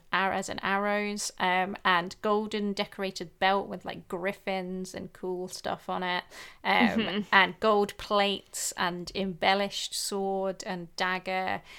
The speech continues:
Speaker 1: um, and then a little mirror, uh, and loads of beads in there, um, and wearing fancy earrings that are made of turquoise. Um, and it was called the Golden Man of Issyk,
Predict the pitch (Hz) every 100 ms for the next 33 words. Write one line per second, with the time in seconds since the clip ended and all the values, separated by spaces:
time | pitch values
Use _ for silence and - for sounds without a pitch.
0 | - - 196 190 190 - 196 196 196 202
1 | 196 - 196 185 190 180 185 185 190 -
2 | - - - 196 190 185 - 190 180 180
3 | 180 - 196 190 190 175 - 190 190 185
4 | - - 190 180 180 175 175 175 - _
5 | 190 190 180 - 185 190 196 190 - 180
6 | 175 - - 180 180 185 180 180 - 190
7 | 180 185 185 - 190 185 - - - -
8 | - - - 196 196 190 202 208 196 -
9 | - - - - 202 196 190 190 - 202
10 | 196 262 247 214 196 196 190 190 190 190
11 | 196 185 202 - 185 - 185 - -